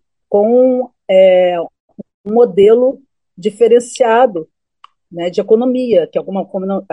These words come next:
essa é a economia mais solidária, mais, vamos dizer assim, mais igualitária, mais justa, mais inclusiva.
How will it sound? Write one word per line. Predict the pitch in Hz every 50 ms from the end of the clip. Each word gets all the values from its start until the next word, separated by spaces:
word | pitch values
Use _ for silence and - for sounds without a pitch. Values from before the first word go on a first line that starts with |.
| - -
essa | - 175 165 - -
é | 196
a |
economia | 190 - 208 196 202 202 196 202
mais | 202 202 208 -
solidária, | - - 240 262 233 202 196 190 190 190 190 175 165
mais, | 156 160 156 160 165 160 160 - - - - _ - - _ _ _ _ _ _ _ _ _ _ _ _ _ _ _ _ _ -
vamos | 196 226 240
dizer | 196 226
assim, | 220 220 - 208
mais | 196 190 190 196
igualitária, | 175 185 180 170 160 _ - 190 180 180 185 180 175 170
mais | 160 170 175 175 165 156 -
justa, | - 196 202 190 - -
mais | 175 175 170
inclusiva. | 185 190 196 202 180 170 151 139 151 185 202 202 185 165 151 156 147 151